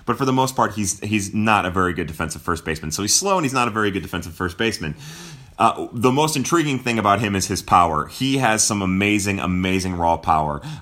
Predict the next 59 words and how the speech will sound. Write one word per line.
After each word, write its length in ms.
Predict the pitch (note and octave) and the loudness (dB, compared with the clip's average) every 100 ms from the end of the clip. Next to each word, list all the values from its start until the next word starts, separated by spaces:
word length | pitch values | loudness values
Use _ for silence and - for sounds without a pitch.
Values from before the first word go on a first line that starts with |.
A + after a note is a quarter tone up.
| - | 0
Uh, 200 | F#2 F2 - | 2 2 -2
the, 180 | F#2 G2 | -2 0
the 160 | F#2 | 0
left-handed 500 | G2+ A#2 - C3 A#2 | 2 2 0 -4 -2
swinger 360 | - A#2 A2+ G#2 | -2 -2 -2 0
hits 240 | G2+ - | -2 -2
lefties, 540 | F2 A#2 - D3+ D#3 D3 | 0 0 2 -2 0 -2
he 140 | E2+ | -4
hits 220 | E2 E2 | -4 -6
righties, 580 | E2+ A2+ C#3+ D3+ D3+ D3 | 0 2 4 2 0 0
he 220 | G2+ D#2 - F2 | -2 -8 -12 0
has 180 | F#2 F2+ | 0 0
power 280 | - A#2 G2+ | -2 0 0
to 60 | |
all 200 | C#2+ F#2 | 0 -2
fields, 600 | E2+ - F#3+ F3+ F3 D#3 - A3 C#3+ | -4 -4 -2 0 -2 -6 -14 -16 -2
uh, 80 | A2+ | 0
and 80 | B2 | 0
he 80 | C3 | -2
does 280 | A#2+ F3 E3+ | 2 2 2
it 120 | C3 | -2
with 120 | A#2+ | -4
a 60 | G2+ | -6
pretty 380 | - - A3 A3 | -6 -4 -2 2
good 160 | G#3+ | 0
walk 260 | F3+ E3 E3 | 2 0 0
rate. 220 | F3 F3+ - - A#2+ - | -4 -6 -10 -20 -18 -2
Uh, 140 | A#2+ D#3 | 0 0
even 180 | D#3+ | 0
though 120 | D#3+ D3 | 2 2
he's 180 | D3 - | 0 0
old 260 | C3 C3 C#3 | 0 0 -2
for 120 | C#3+ | -4
the 80 | B2+ | -2
levels 420 | A#2 A#2 B2 A#2 | 0 0 0 -4
over 220 | A2+ G#2+ | -4 -2
the 80 | G#2 | 0
last 280 | G#2 G#2+ - | 2 2 0
couple 200 | A2+ A2 | -6 -2
years, 280 | G#2+ A2 - - - | 0 -2 -4 -16 -10
hi-, 120 | A#2 | -4
his 180 | A#2+ A2 | -2 -2
walk 280 | A2 C3 C3 | 2 0 2
rate 160 | B2 | -2
has 120 | G#2+ G#2+ | 0 2
not 320 | A2+ A2+ G2 | 0 0 -2
dipped 300 | A#2 - G2+ | -2 -2 -4
below 440 | G#2 G2+ G#2+ E2 | -2 2 2 2
eleven 300 | F#2+ G2+ A2 | 0 0 -2
point 240 | G2 E2+ - | -4 -6 -4
two 120 | A#2+ | -4
percent, 420 | B2 B2+ A#2+ A#2 D3+ - - | -2 -2 -2 -4 -12 -12 -2
and 140 | A2 | 0
his 180 | A2+ G#2+ | 0 0
strikeout 440 | G3 G#3 F#3+ A#2 | 2 2 2 0
rate 420 | A2+ A2+ A#2+ - A2+ | 0 -2 -4 -10 0
got 200 | A#2 - | 0 2
to, 220 | B2+ - | -2 -2
uh, 160 | F#2 | -4